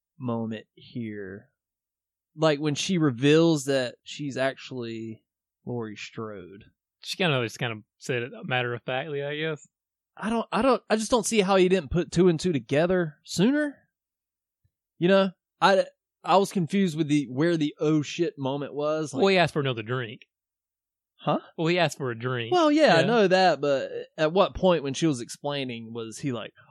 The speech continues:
Speaker 1: "Oh my God, you're Laurie Strode from the
Speaker 2: <laughs> The
Speaker 1: Halloween
Speaker 2: Halloween
Speaker 1: murders"?
Speaker 2: murders?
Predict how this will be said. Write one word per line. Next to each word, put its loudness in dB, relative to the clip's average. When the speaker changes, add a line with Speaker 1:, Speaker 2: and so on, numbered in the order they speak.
Speaker 1:
"Oh 0
my -2
God, 0
you're 2
Laurie 6
Strode 0
from -4
the -2
Speaker 2:
<laughs> -16
The 2
Speaker 1:
Halloween 2
Speaker 2:
Halloween 4
Speaker 1:
murders"? -2
Speaker 2:
murders? -10